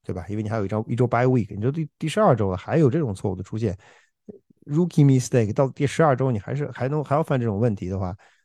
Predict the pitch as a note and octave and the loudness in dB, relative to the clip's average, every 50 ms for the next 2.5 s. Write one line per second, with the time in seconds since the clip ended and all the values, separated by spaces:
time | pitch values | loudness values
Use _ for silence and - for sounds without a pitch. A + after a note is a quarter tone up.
0 | _ _ _ - F#2+ - G2 G2 G2+ F#2 G2+ F#2+ F#2 A2+ - - - E2 D2 - | _ _ _ -8 -4 -2 0 0 2 2 0 0 -2 -4 -6 -8 -8 -8 -8 -10
1 | - _ _ _ _ - C#3+ B2 G2 G2 G2 A2+ B2 B2 A2+ F#2+ F#2 F2+ F2+ F#2 | -14 _ _ _ _ 2 2 2 2 2 2 4 4 4 4 2 0 -2 -4 -4
2 | F#2 F2 E2 F2+ F2+ - E2+ F2 F#2 | -4 -4 -6 -6 -8 -8 -10 -10 -12